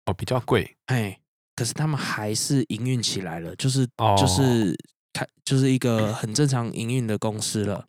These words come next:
Speaker 1: 好。
Speaker 2: 哦，是一个正向的营运了。那他们里面很多的服务呢，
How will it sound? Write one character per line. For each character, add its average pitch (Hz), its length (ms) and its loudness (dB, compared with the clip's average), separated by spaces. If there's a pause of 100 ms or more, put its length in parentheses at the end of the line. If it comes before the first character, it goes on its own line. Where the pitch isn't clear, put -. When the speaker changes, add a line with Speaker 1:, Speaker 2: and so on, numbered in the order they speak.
Speaker 1:
好。 104 260 2 (260)
Speaker 2:
哦， 101 180 -4
是 127 100 -2
一 135 40 2
个 127 80 -2
正 135 280 2
向 120 240 -2
的 95 180 -6 (400)
营 104 160 -6
运 107 220 -4
了。 87 140 -14 (420)
那 170 140 2
他 170 120 4
们 151 160 4
里 110 120 -2
面 135 180 0
很 107 140 -4
多 143 120 2
的 143 80 2
服 110 240 -4
务 123 280 4
呢， 101 280 -4